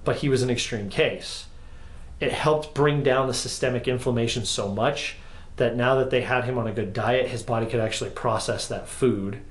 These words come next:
the right way, and he started losing weight, and he could never do that before. The other explanation that they have of it is they gave,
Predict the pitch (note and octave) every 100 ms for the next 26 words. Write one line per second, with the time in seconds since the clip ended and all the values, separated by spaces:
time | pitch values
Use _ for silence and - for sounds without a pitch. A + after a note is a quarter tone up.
0 | - - - - - A#2 G#2 G#2 A#2 B2
1 | A#2 G2 G2 - G#2+ G#2 A#2 - A#2+ A2+
2 | G#2+ G#2+ G#2 F#2+ A#2+ A2 - G#2 G#2+ A2
3 | G2 G#2+ G#2+ G2 G2 F#2 F2 E2+ F#2+ E2
4 | - - - - - - - - - -
5 | - - - - - B2 B2 A#2+ - -
6 | D3+ E3+ E3 D3+ - - C3+ A#2+ - A2+
7 | G#2 B2 G#2+ G#2 G#2+ A2 G2+ G2+ G#2+ A2
8 | A2+ G#2 - - G#2+ A#2 A#2 A2+ A2